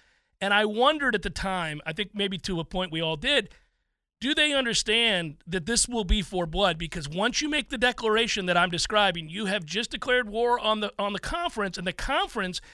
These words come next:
is now gonna have to come back in whatever way they can to defend themselves, because if they lose Florida State, they're pretty much about to lose any chance they have long-term of competing on equal footing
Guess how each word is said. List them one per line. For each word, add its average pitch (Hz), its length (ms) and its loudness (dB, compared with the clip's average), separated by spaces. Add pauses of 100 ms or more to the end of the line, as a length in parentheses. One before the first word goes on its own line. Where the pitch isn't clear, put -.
(300)
is 196 180 -2
now 247 180 8
gonna 269 160 2
have 220 120 -2
to - 60 -12
come 233 180 -2
back 208 260 6
in 185 80 -6
whatever 208 280 2
way 208 140 2
they 196 180 2
can 160 360 -6 (300)
to - 100 -8
defend 262 320 0
themselves, 214 360 0
because 185 360 -4
if 185 100 -8
they 202 160 2
lose 277 460 -2
Florida 277 420 0
State, 220 460 2 (400)
they're 208 120 0
pretty 311 380 -2
much 247 280 0
about 202 340 2
to 208 120 -4
lose 180 720 -4 (720)
any 262 260 2
chance 226 360 0
they 202 160 0
have 175 420 2 (220)
long-term 185 760 0 (220)
of 165 160 -2
competing 196 480 2
on 175 100 2
equal 185 300 -4
footing 160 400 -4